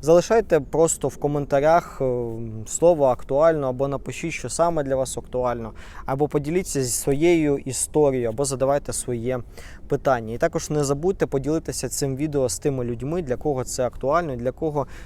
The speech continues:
можливо, прийоми, які я опишу сьогодні, будуть в нагоді, допоможуть уникати таких,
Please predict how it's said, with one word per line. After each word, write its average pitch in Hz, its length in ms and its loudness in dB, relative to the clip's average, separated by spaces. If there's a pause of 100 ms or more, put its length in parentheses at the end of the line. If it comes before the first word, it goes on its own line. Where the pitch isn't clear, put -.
(100)
можливо, 143 640 2
прийоми, 147 420 2
які 135 240 -4
я 135 100 2
опишу 131 360 -2
сьогодні, 143 480 -2
будуть 131 420 -6 (320)
в 135 180 -2
нагоді, 151 460 2
допоможуть 135 580 -2
уникати 131 600 -2 (580)
таких, - 400 -2